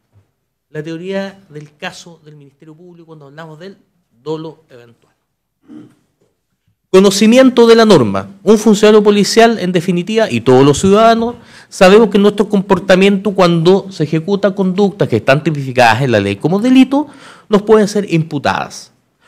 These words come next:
Por lo tanto, este golpe de agua, cuando se realiza a una corta distancia, porque no son nueve tantos metros, no, acá hubo una medición que señala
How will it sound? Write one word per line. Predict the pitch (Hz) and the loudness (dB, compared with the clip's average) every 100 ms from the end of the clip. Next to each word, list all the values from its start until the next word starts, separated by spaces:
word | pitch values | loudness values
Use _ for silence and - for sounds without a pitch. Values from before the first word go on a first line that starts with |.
| _ _ _ | _ _ _
Por | 254 | 4
lo | 254 262 | 6 4
tanto, | 262 143 107 - 80 _ _ - | 2 0 -2 -8 -18 _ _ -8
este | 226 - 226 | -8 -2 -2
golpe | 202 269 269 254 | 4 2 4 0
de | 214 185 | 2 2
agua, | 214 220 107 95 - _ _ _ _ | 2 2 -2 -6 -8 _ _ _ _
cuando | 139 143 | -2 -2
se | - | -2
realiza | 160 160 170 214 - | -2 0 0 -2 -4
a | 202 | -2
una | 165 160 143 | 0 0 -2
corta | - 233 302 311 - | -2 2 2 0 -4
distancia, | 294 285 - - 104 107 - 190 - _ _ _ _ _ _ _ _ _ _ | -6 -6 -8 -4 -2 -2 -8 -12 -12 _ _ _ _ _ _ _ _ _ _
porque | 151 143 151 | 0 0 0
no | 147 | 0
son | 143 196 196 | 0 2 2
nueve | 190 196 | 2 2
tantos | 190 185 170 | 0 -2 -4
metros, | 131 104 113 | -4 -4 -8
no, | 151 123 90 | -2 -2 0
acá | 117 165 | -2 0
hubo | 196 | 0
una | 208 | 0
medición | 190 170 156 - 233 269 | 0 0 -2 -4 -6 -4
que | 180 165 | -4 -6
señala | - 160 175 214 | -8 -4 -2 -2